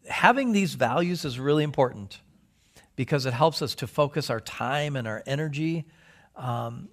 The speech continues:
both as, as leaders, but also people serving in ministry.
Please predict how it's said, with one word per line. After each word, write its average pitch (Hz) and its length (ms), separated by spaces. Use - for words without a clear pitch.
both 127 300
as, 120 480
as 110 320
leaders, 170 600
but - 180
also 120 340
people 123 380
serving 127 400
in 107 120
ministry. 151 640